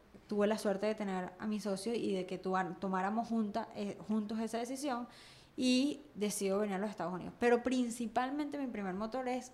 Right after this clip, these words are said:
me, yo quiero seguir aprendiendo cosas, cosas distintas a las que estamos viviendo ahorita. La segunda decisión, Carlota,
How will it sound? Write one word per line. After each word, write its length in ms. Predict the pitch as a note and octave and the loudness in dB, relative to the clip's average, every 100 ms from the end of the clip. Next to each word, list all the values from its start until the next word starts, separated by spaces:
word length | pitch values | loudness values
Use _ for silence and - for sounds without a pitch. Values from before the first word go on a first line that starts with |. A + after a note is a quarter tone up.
| - | -6
me, 200 | G3+ - F#3+ | -4 -4 0
yo 160 | G3+ G3+ | 0 2
quiero 280 | D4+ D#4 | 2 2
seguir 260 | D4 G3 F#3 | 2 0 0
aprendiendo 540 | F#3 G#3+ F#3 E3 E3+ | 0 -2 -4 -4 -6
cosas, 440 | E3 D3+ - D#3+ - - | -10 -12 -14 -20 -20 -2
cosas 300 | G#3+ B3 C#4 | 0 2 2
distintas 520 | A3 - A#3+ G#3 C4+ | 0 0 -2 -4 -6
a 100 | B3+ | -2
las 160 | G3 F#3+ | -2 -4
que 100 | - | -12
estamos 360 | - F3 F#3+ G#3+ | -8 -4 -2 0
viviendo 300 | F3+ F#3 E3+ | -2 -4 -6
ahorita. 240 | E3+ D#3+ - - - - - - - - | -6 -8 -12 -20 -20 -18 -18 -18 -20 -4
La 460 | A3 A#3 A#3+ A#3 A#3 | 2 4 8 6 6
segunda 800 | A#3 - A#3 A#3 C#4 C4+ C4+ D4+ | -2 0 2 4 4 4 2 0
decisión, 500 | C#4 A3 - C4+ C4+ | -2 -4 -4 -4 -4
Carlota, 600 | G#3+ F3+ D#3+ D#3+ - | -4 -2 -2 -4 -6